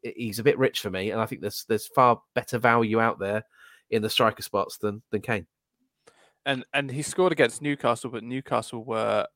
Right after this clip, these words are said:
Speaker 2: playing fairly open football. And I found out over the weekend that, uh, you, you were discussing Newcastle fans last week, and I was sticking up for them.
Speaker 1: Uh.
Speaker 2: Uh,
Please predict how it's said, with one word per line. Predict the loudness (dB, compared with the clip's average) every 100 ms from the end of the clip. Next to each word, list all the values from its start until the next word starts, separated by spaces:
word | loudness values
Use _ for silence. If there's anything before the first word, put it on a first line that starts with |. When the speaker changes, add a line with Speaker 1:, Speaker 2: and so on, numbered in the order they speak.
| _ -6
Speaker 2:
playing | -4 -2 -6
fairly | -8 4 6 6 4
open | 0 -2 -10
football. | -10 -10 -8 -2 4
And | 4 2 _ _ _ _ _ _ _ _ -10 8
I | 10
found | 12 10 12
out | 10 8 2
over | -2 -2
the | -6
weekend | -6 -4 -2 -4 -4
that, | -4 -4 -4 _ _ _ _ -8
uh, | -4 0 0 2 0 -2 -14
you, | -10 -6 -6
you | -2 -2
were |
discussing | -2 0 0 0 -4
Newcastle | -4 -2 2 0 0 0
fans | 4 6 4 -2 -12 -2
last | 2 2 2
week, | -4 -4 0
and | 2
I | 2
was | 2
sticking | -4 -4 2
up | 4 4
for | 2 -6
them. | -4 -6 -10 _ _ _ -8
Speaker 1:
Uh. |
Speaker 2:
Uh, | 2 6 10 10